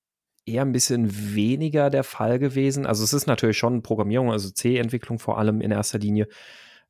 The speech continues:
Ähm, aber es war in, in der Regel ist das für die nur Mittel zum Zweck, weil sie in erster Linie vor allem thermische Modelle und sowas alles, ähm,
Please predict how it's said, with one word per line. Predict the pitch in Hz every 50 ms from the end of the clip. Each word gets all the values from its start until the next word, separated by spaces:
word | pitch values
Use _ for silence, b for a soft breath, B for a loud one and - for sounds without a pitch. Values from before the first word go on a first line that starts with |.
| _ -
Ähm, | 98 95 98 98 98 98 98 98 98 98 101 101 - - _ -
aber | - - - 107 107 113 110 107 -
es | 113 - - -
war | 107 101 104 110 110
in, | 98 110 110 110 110 107 104
in | - - 107 104
der | 101 104 -
Regel | 110 113 120 127 120 120
ist | 117 - - -
das | 117 110
für | - - 113 104
die | 110 113
nur | 113 113 107
Mittel | 104 107 113 - 127 117
zum | - - - 104 95
Zweck, | - - 110 120 - - -
weil | - 104 104
sie | 98 104 101 98 95 98 - - _ -
in | 147 101 95 98 95 -
erster | - 104 135 - - 185
Linie | 156 143 139 135 135 131 127 123 123 B B B B B B B B B
vor | - - 110 92
allem | 92 107 107 110 107 110 110 110 110 - - -
thermische | - - 107 110 113 113 110 - 123
Modelle | 110 101 95 98 95 101 104
und | 101 95 95 90
sowas | - 101 92 92 -
alles, | - 101 95 95 92 - - - - -
ähm, | - 95 95 98 98 98 98